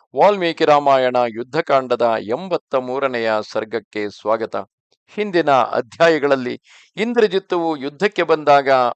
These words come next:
ಅತ್ಯಂತ ಸಂತೋಷದಿಂದ ಆತನನ್ನು ಎದುರಿಸಿ ಭ-, ಉತ್ಸಾಹದಿಂದ ಯುದ್ಧ ಮಾಡುತ್ತಿದ್ದ ಹನುಮಂತನೇ ಆದಿ ಎಲ್ಲ ಕಪಿವೀರರು ಕೂಡ ಆ ಇಂದ್ರಜಿತ್ತುವು ತನ್ನ ರಥದಲ್ಲಿ ತೆಗೆದುಕೊಂಡು ಬಂದಿದ್ದಂತಹ ಸೀತೆಯನ್ನು ನೋಡಿ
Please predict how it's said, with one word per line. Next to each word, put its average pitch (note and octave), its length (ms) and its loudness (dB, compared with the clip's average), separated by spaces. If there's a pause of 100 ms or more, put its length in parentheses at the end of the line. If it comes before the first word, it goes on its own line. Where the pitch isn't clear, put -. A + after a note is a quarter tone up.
(160)
ಅತ್ಯಂತ G#3+ 460 -4
ಸಂತೋಷದಿಂದ F3+ 800 0
ಆತನನ್ನು D#3 640 2
ಎದುರಿಸಿ D3 600 -4 (360)
ಭ-, D#3+ 100 4
ಉತ್ಸಾಹದಿಂದ F3+ 840 2
ಯುದ್ಧ C#3 400 2
ಮಾಡುತ್ತಿದ್ದ D#3 580 0 (520)
ಹನುಮಂತನೇ F#3+ 560 2
ಆದಿ D3+ 360 2
ಎಲ್ಲ D#3+ 420 0
ಕಪಿವೀರರು D#3+ 760 -2
ಕೂಡ C#3 260 -4 (480)
ಆ F3 260 8
ಇಂದ್ರಜಿತ್ತುವು E3+ 880 -2
ತನ್ನ D#3+ 320 2
ರಥದಲ್ಲಿ E3+ 680 2
ತೆಗೆದುಕೊಂಡು E3 540 -4
ಬಂದಿದ್ದಂತಹ C#3 720 0
ಸೀತೆಯನ್ನು D#3 640 -4
ನೋಡಿ C#3+ 340 -4